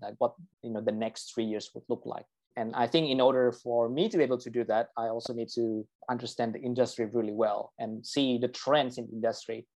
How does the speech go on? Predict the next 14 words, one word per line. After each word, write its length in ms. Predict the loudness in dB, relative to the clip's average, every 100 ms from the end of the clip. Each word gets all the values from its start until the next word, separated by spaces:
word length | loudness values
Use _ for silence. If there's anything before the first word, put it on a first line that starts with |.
| -2
What's 220 | -2 0
financial 300 | 0 0 -4
service 360 | -4 -4 -6 -8
looks 220 | -8 -6
like 160 | -6
in 80 | -6
the 60 | -8
next 220 | -8 -6
three 120 | -4
years. 320 | -4 -6 -14 -20 _ _ _ _ _ _ _
And, 260 | -4 -4 -2
um, 260 | -2 0
yeah, 140 | 4 4
unfortunately, 760 | 6 2 6 6 8 6 6